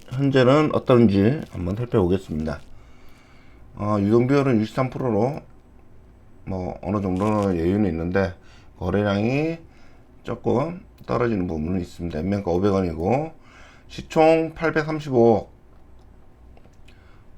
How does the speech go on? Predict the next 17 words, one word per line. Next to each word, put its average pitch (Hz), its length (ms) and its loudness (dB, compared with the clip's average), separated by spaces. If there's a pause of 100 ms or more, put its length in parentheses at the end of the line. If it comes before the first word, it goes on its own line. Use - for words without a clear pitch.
그 87 160 -4
줄자 98 400 0
관련돼서 117 960 0 (1200)
대부분 95 720 -2
매출을 87 400 -6
일으키고 87 380 -6
있습니다. 76 460 -8 (720)
포 147 260 2
오점이육, 113 1040 2
피비알 113 320 0
영점사삼, 110 800 -2
절대 104 320 0
저평가 104 720 0
구-, - 240 -12
영역에 104 640 0
들어가 85 280 -6
있습니다. 82 600 -4